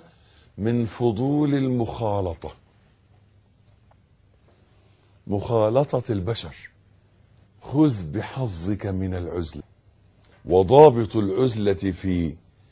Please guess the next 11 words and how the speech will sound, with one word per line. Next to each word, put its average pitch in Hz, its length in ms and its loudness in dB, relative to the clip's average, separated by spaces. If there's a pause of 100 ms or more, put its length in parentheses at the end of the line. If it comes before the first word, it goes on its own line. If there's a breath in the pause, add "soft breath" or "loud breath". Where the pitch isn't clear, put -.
(120)
حياة 110 540 4
المسلم 113 380 -2 (800 soft breath)
أن 120 340 4 (880)
تخالط 160 760 10
الناس 139 520 4
في 131 180 6
الخير، 160 760 6 (1000)
وأن 131 420 0
تعتزلهم 117 920 2
في - 140 -10
الشر 135 500 0